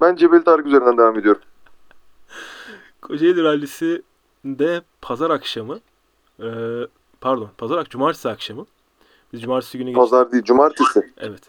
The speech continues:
Speaker 1: Ya cuma ya cumartesi.
Speaker 2: Evet, önce-,
Speaker 1: Cumartesi, cumartesi.
Speaker 2: Ö-, cumartesi. Önceki hafta sonu Ku-, Timuçin'le birlikte Kocaeli Rallisi'ni takip etmeye gittik. Zaten biliyorsunuz, hikayelerden görmüşsünüzdür.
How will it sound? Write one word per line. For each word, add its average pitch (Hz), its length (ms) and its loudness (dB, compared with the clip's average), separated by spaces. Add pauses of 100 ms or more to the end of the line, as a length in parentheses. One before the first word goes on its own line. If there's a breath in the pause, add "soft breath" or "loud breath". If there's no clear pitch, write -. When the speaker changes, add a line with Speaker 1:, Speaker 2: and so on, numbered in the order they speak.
Speaker 1:
Ya 175 140 6
cuma 196 280 4
ya 190 60 4
cumartesi. 170 540 0
Speaker 2:
Evet, 101 160 -18
önce-, 120 100 -8
Speaker 1:
Cumartesi, 143 280 2
cumartesi. - 340 -2
Speaker 2:
Ö-, 107 100 -14
cumartesi. 107 440 -20
Önceki 139 340 -6
hafta 156 220 0
sonu 139 200 -8
Ku-, - 200 -20
Timuçin'le 139 420 -8
birlikte 113 300 -12
Kocaeli 135 360 -2
Rallisi'ni 131 340 -6
takip 113 280 -8
etmeye 104 260 -16
gittik. - 320 -20
Zaten 117 360 -8 (380)
biliyorsunuz, 110 560 -12 (100)
hikayelerden 113 480 -6
görmüşsünüzdür. 113 680 -12